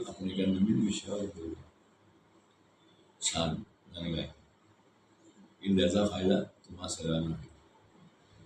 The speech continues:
पण ह्या सगळ्या ह्याच्यातनं एकच गोष्ट दिसते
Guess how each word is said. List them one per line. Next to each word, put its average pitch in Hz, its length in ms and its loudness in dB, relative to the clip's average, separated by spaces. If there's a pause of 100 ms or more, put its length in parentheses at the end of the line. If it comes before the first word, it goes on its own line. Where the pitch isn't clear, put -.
(220)
पण 85 160 -2
ह्या 92 120 0
सगळ्या 95 320 6
ह्याच्यातनं 98 500 4
एकच 95 280 -2
गोष्ट 98 360 4
दिसते 87 440 0